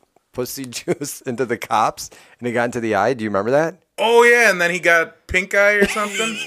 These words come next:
Speaker 1: <laughs> She had S T D.
Speaker 2: Yeah, and, uh, yeah, that was a felony, too.
Speaker 1: Yeah.
Speaker 2: Yeah. Well, that's where it comes from.
Speaker 1: Yeah,
Speaker 2: So,
Speaker 1: that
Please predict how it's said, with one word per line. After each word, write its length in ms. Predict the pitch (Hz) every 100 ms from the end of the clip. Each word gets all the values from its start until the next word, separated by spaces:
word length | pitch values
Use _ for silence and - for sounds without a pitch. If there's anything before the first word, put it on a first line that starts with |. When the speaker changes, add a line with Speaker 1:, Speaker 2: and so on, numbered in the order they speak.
| 359
Speaker 1:
<laughs> 40 | -
She 300 | - 320 -
had 200 | 294 - 262
S 260 | 254 -
T 280 | - - 254
D. 260 | 233 226 -
Speaker 2:
Yeah, 600 | - 196 254 262 226 156 -
and, 200 | 165 180
uh, 160 | 180 -
yeah, 200 | 233 254 151
that 140 | 160
was 140 | 165 185
a 60 |
felony, 500 | 151 185 175 185 185
too. 320 | 180 226 208 208
Speaker 1:
Yeah. 440 | 202 220 127 185 -
Speaker 2:
Yeah. 280 | 190 135 - _ - -
Well, 240 | 190 185
that's 240 | 156 151 147
where 140 | 120
it 80 | 110
comes 240 | 95 82
from. 240 | - - -
Speaker 1:
Yeah, 140 | 143
Speaker 2:
So, 220 | 113 113
Speaker 1:
that 80 | -